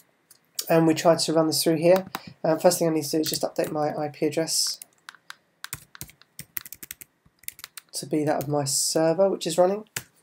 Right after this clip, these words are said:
And we can now see that we get this cause issue,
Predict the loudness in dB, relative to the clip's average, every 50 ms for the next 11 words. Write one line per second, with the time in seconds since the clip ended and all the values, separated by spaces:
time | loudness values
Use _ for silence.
0 | _ _ _ _ _ _ _ _ -20 -18 _ -16 -16 -16 -18 -10 2 6 8 8
1 | 8 6 6 6 6 6 6 6 6 6 6 6 6 4 2 0 2 2 0 2
2 | 2 2 2 0 -2 -6 -8 -2 4 8 8 10 10 8 6 4 2 0 0 0
3 | 0 0 0 0 0 0 0 -2